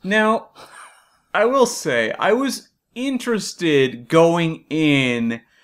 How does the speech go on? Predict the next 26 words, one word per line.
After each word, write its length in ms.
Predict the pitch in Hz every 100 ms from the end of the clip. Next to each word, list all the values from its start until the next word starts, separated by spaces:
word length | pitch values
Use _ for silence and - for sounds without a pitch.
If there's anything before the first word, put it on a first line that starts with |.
| _ _
to 160 | - 185
see 360 | - - 208
how 400 | 190 - 180 196
they 180 | 196 190
might 300 | 170 160 156
expand 880 | 135 135 - - - 143 139 131 127
the 80 | 127
world 480 | 110 117 120 120 104
of 100 | 107
Escape 420 | 107 - 107 107
Plan. 360 | - 113 135
We 120 | 147 165
reviewed 480 | 180 143 147 240
Escape 440 | 202 - - 131 -
Plan 240 | 127 120
recently, 640 | 117 147 190 151 110 107 127
and 160 | - 160
it 40 |
was 120 | 220 240
a 40 |
fun 220 | 202 220
movie. 240 | 214 247 127
Like, 160 | 107
I 60 | 131
enjoyed 400 | 139 139 190 143
it. 180 | 104